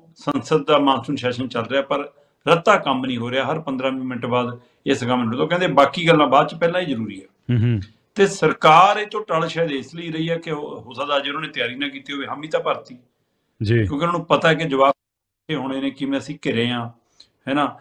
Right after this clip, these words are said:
Speaker 1: ਤੇ ਉੱਧਰ ਦੂਸਰੇ ਪਾਸੇ ਮਤਲਬ ਕਿ ਨਰਿੰਦਰ ਮੋਦੀ ਜੀ ਵਿਦੇਸ਼ ਦੌਰੇ ਤੇ ਨੇ।
Speaker 2: ਹੂੰ, ਹੂੰ।
Speaker 1: ਤੇ ਇਹ ਹੀ ਫੜ ਲਿਆ ਕਿ ਚਲੋ, ਚਲੋ, ਪ੍ਰਧਾਨ, ਪ੍ਰਧਾਨ ਮੰਤਰੀ ਦੇ ਇਹਨਾਂ ਵਿਦੇਸ਼ ਦੌਰਿਆਂ ਦੇ ਉੱਤੇ ਮੁੱਖ ਮੰਤਰੀ ਭਗਵੰਤ ਮਾਨ ਲਗਾਤਾਰ ਤੰਜ ਕੱਸ ਰਹੇ ਨੇ। ਹੁਣ ਅੱਜ ਫਿਰ ਉਹ ਇਹਨਾਂ ਤੇ ਤੰਜ ਕੱਸਿਆ।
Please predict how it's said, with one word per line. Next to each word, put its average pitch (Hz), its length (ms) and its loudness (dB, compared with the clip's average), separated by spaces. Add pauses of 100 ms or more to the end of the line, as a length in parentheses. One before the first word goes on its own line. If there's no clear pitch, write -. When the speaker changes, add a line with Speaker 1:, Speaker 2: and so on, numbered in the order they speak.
(200)
Speaker 1:
ਤੇ 147 100 -2
ਉੱਧਰ 160 280 4
ਦੂਸਰੇ 156 500 -2
ਪਾਸੇ 170 300 0
ਮਤਲਬ 151 320 -2
ਕਿ 147 80 -2
ਨਰਿੰਦਰ 135 300 0
ਮੋਦੀ 117 360 -2
ਜੀ 127 60 -6
ਵਿਦੇਸ਼ 104 360 -8
ਦੌਰੇ 110 260 -6
ਤੇ 123 120 -16
ਨੇ। - 80 -20 (360)
Speaker 2:
ਹੂੰ, 110 140 2
ਹੂੰ। 107 180 0 (360)
Speaker 1:
ਤੇ 139 100 0
ਇਹ 147 360 2 (540)
ਹੀ 160 80 -4
ਫੜ 127 160 2
ਲਿਆ 127 220 4
ਕਿ 123 280 -2
ਚਲੋ, 123 280 -2
ਚਲੋ, 123 280 -2
ਪ੍ਰਧਾਨ, 127 360 2 (360)
ਪ੍ਰਧਾਨ 127 200 0
ਮੰਤਰੀ 120 400 0
ਦੇ 135 80 2
ਇਹਨਾਂ 143 160 4
ਵਿਦੇਸ਼ 127 300 0
ਦੌਰਿਆਂ 127 280 4
ਦੇ 127 60 -2
ਉੱਤੇ 123 380 -2 (320)
ਮੁੱਖ 117 180 -6
ਮੰਤਰੀ 127 260 2
ਭਗਵੰਤ 127 340 0
ਮਾਨ 120 160 0
ਲਗਾਤਾਰ 113 380 0
ਤੰਜ 120 280 -2
ਕੱਸ 120 240 -2
ਰਹੇ 123 160 0
ਨੇ। 117 100 -2
ਹੁਣ 117 140 -2 (720)
ਅੱਜ 110 120 0
ਫਿਰ 123 220 0
ਉਹ 135 120 6
ਇਹਨਾਂ 135 140 2
ਤੇ 123 120 -8
ਤੰਜ 120 240 -4
ਕੱਸਿਆ। 117 360 -4